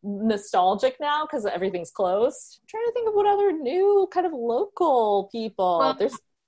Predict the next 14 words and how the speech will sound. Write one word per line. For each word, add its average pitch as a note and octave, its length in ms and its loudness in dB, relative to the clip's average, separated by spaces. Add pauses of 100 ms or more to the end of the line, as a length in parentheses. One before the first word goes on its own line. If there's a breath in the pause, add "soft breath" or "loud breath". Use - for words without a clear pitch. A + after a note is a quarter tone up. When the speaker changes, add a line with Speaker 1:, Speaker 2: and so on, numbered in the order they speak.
(160)
Speaker 2:
Ellie E4+ 320 0
Zarling C4 500 -2
is F#3 180 -6
doing, F3+ 1080 -6
um, F3 520 -4
if E3+ 120 -14
you G#3 120 -8
follow, G3+ 580 -2
I G3 120 -4
think, F4+ 260 -8 (260)
I A3 60 -2
think D4+ 240 -4
she's C4+ 260 -6
at, A3 340 -2